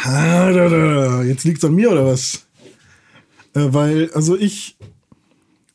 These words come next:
ich, ich find Firewatch super geil, aber ich kann halt nicht, also ich würd das niemals so super krass, also ich hab's halt nicht so gefeiert, dass ich sagen würde, es ist bei mir Platz eins.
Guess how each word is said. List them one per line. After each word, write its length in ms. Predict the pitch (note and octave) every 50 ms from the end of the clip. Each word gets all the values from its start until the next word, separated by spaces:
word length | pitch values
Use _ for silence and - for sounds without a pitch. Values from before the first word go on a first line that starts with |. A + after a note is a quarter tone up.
| _ _ _ _ _ _ _ _ _ _ _ -
ich, 240 | G3 E3+ - - - -
ich 100 | E3 -
find 220 | - A#3 A#3 G3
Firewatch 480 | - - G#3+ A3 A3 G#3+ A3 G#3 - -
super 300 | G3+ G3+ A3+ A3+ G#3+ F3+
geil, 340 | D#3+ G#3+ A3+ G#3+ F3 D3 B2+
aber 240 | C#3 D3+ F3 F3+ C#3
ich 220 | D#3 - - - - _ _ _
kann 300 | - E3+ F#3 G3+ G3+ F3+
halt 160 | F#3 G#3 G#3
nicht, 320 | G3 F#3 D#3+ - - - D#3+
also 160 | D#3 F3+ E3+
ich 320 | C#3+ - - - D#3 D3
würd 180 | E3+ G3 F#3+ -
das 160 | F#3 - -
niemals 680 | F3+ F3 F#3 G#3+ G3+ G3 F#3+ F3+ - - - - - - - - - - - - - - - - _ _ _ _ - -
so 360 | D3 C3 B2+ B2+ F3 F#3 G#3
super 380 | E3+ C#3 D3+ F3+ E3+ G3+ E3+ C3
krass, 720 | - - - D#3+ D#3+ E3 D#3 - - - - - - - _ _ _ _ _ _ _ _ _ _ _ _ _ _ _ _ _ _ _ _ _ _ _ _ _ _ _ _ _ _ _ _ _ _ _ _ _ _ _ _ _ _ -
also 160 | D3 D3 D#3+ D#3
ich 140 | C#3 -
hab's 220 | F#3 F#3 - - F3+
halt 180 | F3 E3 F3
nicht 160 | E3+ F3+ D#3 -
so 140 | F#3+ G#3
gefeiert, 420 | F#3+ F3 E3 - - F#3 F#3 F3+ E3+
dass 80 | E3
ich 80 | D3 D3
sagen 200 | E3 E3+ E3+ E3+
würde, 120 | E3+ E3+ E3
es 120 | C#3+ C#3+
ist 180 | D3 - - -
bei 100 | F3 E3
mir 140 | D#3+ E3 D3+
Platz 240 | - - C3 -
eins. 540 | - D3 F3 G3 C#3+ A2 G2 - - - -